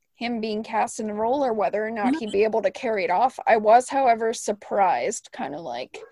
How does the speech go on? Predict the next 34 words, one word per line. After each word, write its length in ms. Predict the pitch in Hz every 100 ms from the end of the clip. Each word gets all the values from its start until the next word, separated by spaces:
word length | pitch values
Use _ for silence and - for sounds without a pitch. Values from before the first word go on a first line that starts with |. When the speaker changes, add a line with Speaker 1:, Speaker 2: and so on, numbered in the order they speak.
| _ _ _ _ -
Speaker 1:
that 320 | 220 202 - _ - -
Affleck 520 | 247 262 - 180 160 - - - _
quit 400 | - - 190 - _ _ 233
the 140 | 214
role 280 | 185 135 240
so 280 | - 220 -
quickly. 560 | - - - - - - _ 180 196
Speaker 2:
Yeah. 600 | 214 220 214 170 139 160 160 _ _ _ _ _ _ _ _ -
Yeah, 500 | - 190 190 175 160 156
that 180 | 190 208
was 120 | 233 -
strange 400 | 233 208 208 -
to 80 |
me 260 | 175 160 160
too. 480 | - 175 156 143 143
But, 240 | 175 180 - _ 208
y-, 80 | 175 160
you 140 | 185
know, 180 | 185 180
I 80 | 170
think 220 | 208 196
that 160 | 156 170
you, 220 | 160 156
you 220 | 139 151
hit 140 | 170
on 120 | 156 156
a 60 |
good 160 | 151 151
point 280 | - 165 165
in 100 | 151
that, 240 | 143 143
you 100 | 151
know, 260 | 143 135 131 _ -
like, 260 | 147 135